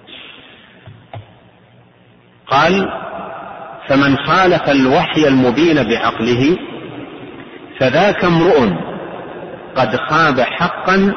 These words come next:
وقد خسر". من خالف الوحي المبين، أي من ارتكب في أموره وأعماله وشؤونه ما يخالف الوحي، مقدما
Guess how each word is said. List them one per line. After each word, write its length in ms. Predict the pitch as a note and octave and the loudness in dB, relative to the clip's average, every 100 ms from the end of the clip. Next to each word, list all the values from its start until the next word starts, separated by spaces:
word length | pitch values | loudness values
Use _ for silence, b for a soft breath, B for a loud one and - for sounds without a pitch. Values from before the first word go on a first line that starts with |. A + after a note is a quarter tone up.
| - | -2
وقد 240 | C#3+ G3 A#2+ | -2 -2 -4
خسر". 400 | - B2 - G2 - - - - - - - - - - - - - - - B B B B - | -2 -4 -4 -8 -10 -14 -16 -16 -16 -18 -18 -20 -20 -20 -20 -20 -20 -20 -20 B B B B -4
من 140 | C3 C#3 | 0 0
خالف 420 | - G#3 G#3 F#3 | 2 2 2 2
الوحي 380 | F3+ G3 - F3+ | 2 4 2 4
المبين، 540 | D3+ C3 B2+ G#2+ G#2 - - - - - - - - - - - B2+ | 4 2 2 2 0 -4 -10 -12 -12 -14 -14 -16 -16 -18 -18 -6 0
أي 120 | C#3 | 2
من 200 | C#3 C#3 | 4 2
ارتكب 540 | B2+ - F#3 D#3 B2 | 2 0 2 2 2
في 260 | A#2+ B2 B2 | 2 0 2
أموره 540 | B2+ D#3 D3 A#2+ A2+ | 2 4 2 2 2
وأعماله 680 | A2+ G#2+ A#2 C#3+ C#3+ A#2+ A2+ | 2 2 2 4 2 2 2
وشؤونه 580 | A2+ A2 C#3 D3+ F3 F#3 - - - | 2 2 2 4 2 0 -4 -10 -4
ما 200 | A#2+ C#3 | 0 2
يخالف 600 | C3+ B2 - D#3+ D#3 - | 4 2 2 2 2 2
الوحي، 400 | A#2 B2+ D3+ G#3+ - - - - - - - - | 2 2 0 -4 -6 -10 -12 -14 -14 -16 -16 -6
مقدما 920 | A#3 B3+ - F3+ D#3+ E3 D#3 C#3+ C3 | -2 0 0 -2 0 2 4 4 2